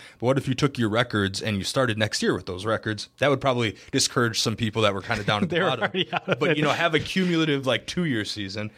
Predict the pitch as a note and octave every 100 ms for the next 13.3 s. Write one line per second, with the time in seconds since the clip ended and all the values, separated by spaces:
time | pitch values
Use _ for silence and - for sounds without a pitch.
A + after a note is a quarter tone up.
0 | - - B2+ A#2 G2+ G#2 - F#3+ E3 A2+
1 | G2 E3 E3 F3+ F#3 F3 E3 D3+ B2 B2+
2 | E3+ D#3+ D3 C3+ B2+ A2+ G#2+ C#3 C3+ A#2+
3 | - A2+ A2 A2 - G2+ G2+ A#2 G#2+ G2+
4 | G2+ G#2 G2 - G2+ G2 F#2 - - -
5 | C3+ A#2 G2+ - C3 G#2 - - - -
6 | D#3+ F3+ - F3 E3+ E3+ C#3+ D#3+ - D#3+
7 | - F3 D#3 C3+ B2+ B2 - _ _ C3+
8 | C#3+ C#3 C#3 C#3 C#3 B2+ A2+ A#2+ A#2 D3
9 | D3 C#3 C3 B2 B2+ - - B2 A#2+ G#2
10 | F#2+ - - _ - B2 D3 C#3 C3 B2
11 | A2 A2+ A#2+ C3 - A2+ G2+ G2 A#2 A#2+
12 | G#2+ A2 A2 G#2+ F#2 G#2 A2 G2 F#2 -
13 | - E3 G#3